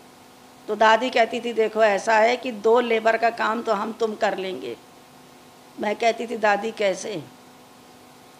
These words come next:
कहती, "लेबर जो ईंटों को भिगोता है ना, तराई करता है पाइप लेके, वो काम तो सुबह से शाम तक मैं करूँगी, मैं पाइप से सारी ईंटों को भीगा करूँगी।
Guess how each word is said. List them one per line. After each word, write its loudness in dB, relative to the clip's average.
कहती, 0
"लेबर 4
जो 2
ईंटों -2
को 2
भिगोता 0
है 4
ना, 0
तराई 2
करता 2
है -4
पाइप 0
लेके, -8
वो 2
काम 2
तो 0
सुबह 4
से -4
शाम -2
तक 0
मैं -2
करूँगी, -6
मैं -6
पाइप 0
से -6
सारी -2
ईंटों -6
को -6
भीगा -4
करूँगी। -12